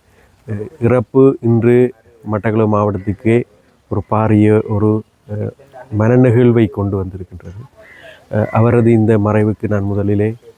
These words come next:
ஆளுங்கட்சி சார்பாக, அஹ், எனது அனுதாபத்தை தெரிவித்துக் கொள்ள விரும்புகின்றேன். தெரியும், ஆளுங்கட்சியில் இருந்து, அஹ், இந்த மாவட்டத்தை அபிவிருத்தி பாதைக்கு கொண்டு வந்து சேர்த்ததில் முதலாவது நபராக அவர் இருக்கின்றார்.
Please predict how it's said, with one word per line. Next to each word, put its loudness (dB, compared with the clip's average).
ஆளுங்கட்சி -2
சார்பாக, -8
அஹ், -6
எனது 2
அனுதாபத்தை 0
தெரிவித்துக் -4
கொள்ள -4
விரும்புகின்றேன். -6
தெரியும், 4
ஆளுங்கட்சியில் 0
இருந்து, 2
அஹ், -4
இந்த 2
மாவட்டத்தை 2
அபிவிருத்தி 4
பாதைக்கு -2
கொண்டு -2
வந்து -2
சேர்த்ததில் 0
முதலாவது 2
நபராக -2
அவர் -6
இருக்கின்றார். -8